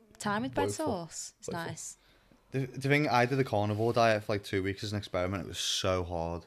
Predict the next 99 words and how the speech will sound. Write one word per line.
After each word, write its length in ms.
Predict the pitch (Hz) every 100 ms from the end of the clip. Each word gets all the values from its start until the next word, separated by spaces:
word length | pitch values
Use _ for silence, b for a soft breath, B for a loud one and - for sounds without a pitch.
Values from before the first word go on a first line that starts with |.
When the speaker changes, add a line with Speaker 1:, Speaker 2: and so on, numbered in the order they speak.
| _
Speaker 2:
We 60 | 107
just 180 | 104 -
poo 200 | - 104
in 160 | 104
constantly. 500 | 104 - 104 - 131 107 -
Speaker 3:
I 20 |
mean, 100 | 113
it 20 | 110
was 80 |
just 160 | 104 110
so 160 | - 139
hard 300 | 143 139 135
because, 320 | 120 113 - B B B
you 120 | 123
know, 80 | 135
like, 120 | 147
when 120 | 147
I 20 |
was 100 | 143
on 100 | 143
the 40 | 131
go 220 | 107 110
and 120 | 127
stuff, 200 | - 113
it's 160 | 101 101
really 240 | 104 107
difficult 480 | 104 101 101 123 117
to 80 | 120
pick 160 | 110
up 100 | 110 101
Speaker 2:
Oh, 20 |
Speaker 3:
foods. 340 | 98 101 98
Speaker 2:
yeah. 120 | 95 92 95
What 120 | 127
were 60 |
you 60 | 123
doing? 160 | 113 139 - -
Were 60 | 117
you 100 | 113
P 160 | -
T 140 | 110 135
ing 80 |
back 120 | 143 135
then, 120 | -
or 60 |
were 60 | 90
you 100 | 85
in 40 |
the 60 | 85
police? 260 | - - -
Speaker 3:
N-, 160 | 107 107 -
uh, 120 | 113
no, 160 | 110
I 40 | 131
was 80 | 131
doing 160 | 127
what 100 | 113
we're 60 | 107
doing 180 | 107 101
now. 220 | 98 127
Speaker 2:
Oh, 60 | -
Speaker 3:
It 20 |
was 120 | -
a 20 |
Speaker 2:
really? 120 | 131 120
Speaker 3:
bit, 40 |
I 80 | 117
did 140 | 110
a 20 |
YouTube 320 | 113 104 113 113
video 220 | 117 120
on 60 |
Speaker 2:
Oh, 20 | 175
Speaker 3:
it, 60 |
Speaker 2:
yeah, 60 | 185
Speaker 3:
yeah. 60 | 190
Speaker 2:
no, 100 | 170
I 40 |
remember. 240 | 143 139 131
Yeah, 160 | 131 123
yeah, 100 | 117
I 40 |
Speaker 3:
And, 80 | 113
Speaker 2:
remember. 340 | 113 110 107
Speaker 3:
um, 220 | 107 110 -
the, 180 | 123 135
the 120 | 127
thing 120 | 117 123
that 60 |
I 40 | 139
was 100 | 135
doing 200 | 117 123
most 180 | 107 135
of 60 |
the 40 | 131
time, 180 | 135
it 60 | 110
was 100 | 82
crap. 400 | - 117 101 -